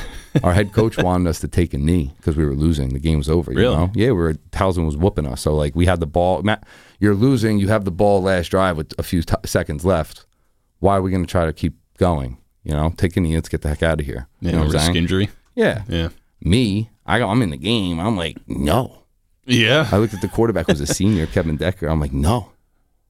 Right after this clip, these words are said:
Speaker 2: you're not kneeing the football. You're handing me the football. We're not, we're not taking a knee, and we're losing.
Speaker 1: <laughs>
Speaker 2: It's called victory for a reason." You know what I'm saying?
Speaker 1: Right.
Speaker 2: The formation's called victory.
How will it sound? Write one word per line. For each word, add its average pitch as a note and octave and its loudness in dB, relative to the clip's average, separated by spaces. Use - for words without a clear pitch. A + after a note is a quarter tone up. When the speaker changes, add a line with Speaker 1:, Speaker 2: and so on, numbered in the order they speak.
Speaker 2:
you're E2 0
not F2+ 2
kneeing F#2 2
the A#1 -10
football. - -8
You're C#2+ -10
handing F#2 0
me D2 -4
the - -12
football. C2 -6
We're D2+ 0
not, F2+ 0
we're E2 -2
not F#2 -4
taking D2 -2
a C2+ -6
knee, D#2 -2
and C#2 -4
we're A#1+ -4
losing. D2+ -2
Speaker 1:
<laughs> - -10
Speaker 2:
It's - -6
called E2+ 0
victory - -2
for D2 -4
a - -4
reason." G#2+ 0
You B2 2
know G2+ 0
what G2+ 2
I'm G#2 0
saying? A2+ 0
Speaker 1:
Right. D3+ 2
Speaker 2:
The F2 -2
formation's A#2 0
called D2 -2
victory. D2 -4